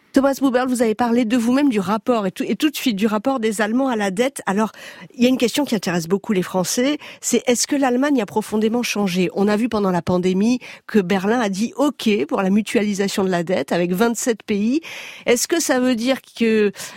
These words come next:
eh bien, que, que, que ce rapport, euh, très, euh, rigoureux, euh,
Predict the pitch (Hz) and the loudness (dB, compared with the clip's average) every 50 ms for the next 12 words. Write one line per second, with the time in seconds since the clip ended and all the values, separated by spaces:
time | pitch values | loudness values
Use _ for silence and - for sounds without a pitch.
0 | 185 - 175 180 170 170 190 196 - - 190 180 180 170 - - 185 180 180 180 | -6 -2 -2 0 2 2 0 0 0 0 0 0 0 0 0 0 2 2 2 0
1 | 170 - 190 170 170 170 165 - - 185 160 180 170 - - 202 202 202 196 175 | -2 -2 0 0 0 0 0 0 0 0 0 -2 -4 -2 -2 0 0 2 0 0
2 | 165 170 - - - 190 180 180 170 156 170 208 - 214 254 226 202 247 254 254 | -2 -2 -4 -4 -2 -2 0 2 2 2 2 2 2 2 2 2 2 0 0 0
3 | 202 - 240 240 240 233 220 208 233 - - - - - - 160 165 165 170 170 | 2 2 2 2 2 2 0 -2 -6 -12 -16 -16 -12 -6 -2 0 2 2 2 2
4 | 160 170 175 156 123 131 135 160 | 2 2 2 2 0 0 -2 -2